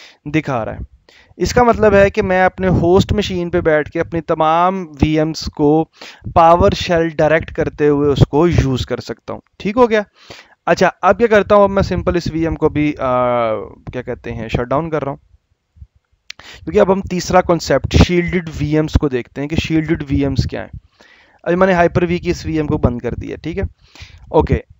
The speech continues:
अब ये जो मेरा session है इसको भी मैं एग्जिट कर देता हूँ, इसको भी exit कर देता हूँ, ठीक है। अब आप देखें कि Hyper-V मेरे पास ये है।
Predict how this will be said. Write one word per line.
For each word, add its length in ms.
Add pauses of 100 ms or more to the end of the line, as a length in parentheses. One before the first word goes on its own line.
(120)
अब 180
ये 120
जो 80
मेरा 140
session 360
है 180
इसको 320
भी 140
मैं 120
एग्जिट 400
कर 160
देता 320
हूँ, 380
इसको 380
भी 200
exit 320
कर 160
देता 220
हूँ, 120
ठीक 180
है। 60
अब 120
आप 100
देखें 260
कि 120
Hyper-V 480
मेरे 160
पास 240
ये 140
है। 80